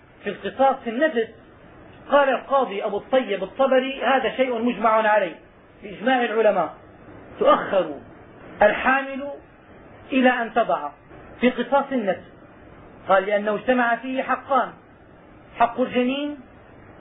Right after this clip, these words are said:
وحق الولي في التعجيل". الولي له حق في القصاص ثابت هذا،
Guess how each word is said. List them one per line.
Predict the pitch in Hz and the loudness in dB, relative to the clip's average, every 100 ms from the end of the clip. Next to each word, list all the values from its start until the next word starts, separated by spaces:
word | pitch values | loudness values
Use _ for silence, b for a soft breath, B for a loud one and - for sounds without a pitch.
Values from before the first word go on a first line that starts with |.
| - | 0
وحق | 190 247 - 269 | 2 2 0 -2
الولي | 240 294 294 | 4 4 2
في | 277 | -14
التعجيل". | - - 240 226 262 285 185 135 - - - - - | -14 -4 -4 -4 -4 -6 -6 -12 -20 -20 -20 -16 -2
الولي | 185 254 285 | 2 2 4
له | 311 311 | 2 2
حق | 311 339 269 | -2 -2 -4
في | 185 | -4
القصاص | 190 196 185 196 185 - - - - - - - - | -8 -8 0 2 2 -2 -20 -20 -20 -20 -20 -10 2
ثابت | 311 240 190 - | 2 2 -2 0
هذا، | 175 165 165 | 0 0 -4